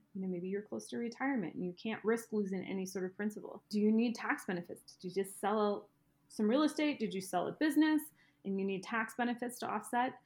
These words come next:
Um, do you just need d-, diversification out of the market? Are you done with the market entirely? You know, so those are the things you need to understand from your portfolio. And the reason why it's really under-,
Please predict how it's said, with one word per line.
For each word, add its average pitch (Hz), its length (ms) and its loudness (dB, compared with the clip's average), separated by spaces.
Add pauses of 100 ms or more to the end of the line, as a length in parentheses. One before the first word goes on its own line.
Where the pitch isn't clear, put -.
(320)
Um, 226 180 2
do 254 100 2
you 294 140 8
just 320 200 2
need 311 220 6
d-, - 60 2 (120)
diversification 220 960 0
out 196 100 0
of 185 60 -2
the 190 60 -2
market? 185 460 -4 (220)
Are 214 100 6
you 233 140 6
done 294 240 10
with 403 140 6
the 330 60 10
market 202 540 8
entirely? 220 800 2
You 233 120 2
know, 233 100 6
so 233 180 2
those 311 280 4
are 415 180 10
the - 60 -2
things 277 220 4
you 247 80 2
need 226 180 2
to - 100 -6
understand 202 460 -2
from 190 140 -4
your 180 160 -2
portfolio. 156 420 -4 (440)
And 254 100 6
the 269 60 8
reason 381 260 8
why 415 200 6
it's 226 120 2
really 285 400 6
under-, 254 240 4